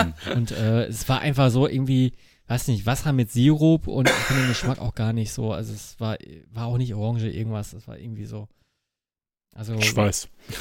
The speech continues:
Speaker 1: <laughs> Ja. <laughs> Ja, es, es, es war Schweiß. Nein, es, es, es war wirklich irgendwie Kunst, Kunstaroma mit Wasser,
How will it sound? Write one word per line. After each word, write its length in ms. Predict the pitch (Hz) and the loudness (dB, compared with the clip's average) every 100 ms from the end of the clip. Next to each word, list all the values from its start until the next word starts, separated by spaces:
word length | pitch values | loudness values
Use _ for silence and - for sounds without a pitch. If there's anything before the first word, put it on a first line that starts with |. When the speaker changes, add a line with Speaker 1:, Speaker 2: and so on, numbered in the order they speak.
| - | -2
Speaker 1:
<laughs> 360 | 190 - - | 0 0 -4
Ja. 220 | 131 117 | -2 0
<laughs> 400 | - - 139 160 - - - - - - | 0 0 2 2 0 -4 -4 -4 0 4
Ja, 120 | 151 - | 4 4
es, 200 | 139 107 | -2 0
es, 120 | 107 107 | 0 0
es 140 | 123 | 4
war 80 | 127 | 2
Schweiß. 340 | - 117 98 - - - - | 4 2 2 -2 -20 -12 0
Nein, 220 | 127 120 - - _ - | 2 2 -2 -20 _ -20
es, 100 | - | -4
es, 100 | 127 - | 0 2
es 180 | 147 117 | 2 4
war 240 | 131 139 | 6 6
wirklich 320 | 131 131 117 | 4 2 -2
irgendwie 300 | - 135 123 | 0 0 2
Kunst, 600 | 113 - 156 147 - - - - | 2 4 4 4 -4 -8 -10 2
Kunstaroma 1080 | 170 190 - - 123 135 127 127 123 127 - _ _ _ _ | 4 4 2 -4 2 4 6 4 4 0 -8 _ _ _ _
mit 220 | - 127 117 | -2 -2 2
Wasser, 680 | 117 110 123 113 101 98 | 0 2 2 4 4 0